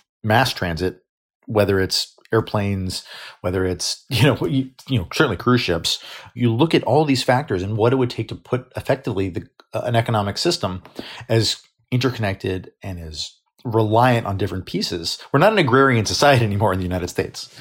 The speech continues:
right? You know, that, that would, people don't have the ability to grow their own food and, and live in their own,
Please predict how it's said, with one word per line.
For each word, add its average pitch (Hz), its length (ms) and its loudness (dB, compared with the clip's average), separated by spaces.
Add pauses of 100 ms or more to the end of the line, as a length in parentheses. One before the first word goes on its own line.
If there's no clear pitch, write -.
(320)
right? 95 160 -4
You 123 140 0
know, 107 180 2
that, 120 200 2
that 123 180 2
would, 120 360 0
people 151 200 0
don't 127 180 4
have 113 260 4
the 107 80 0
ability 101 400 0
to 87 400 -6 (380)
grow 117 260 6
their 110 200 6
own 104 160 2
food 92 500 0
and, 101 380 -2
and 92 200 -8
live 98 460 -4 (160)
in 104 100 0
their 95 180 0
own, 113 240 4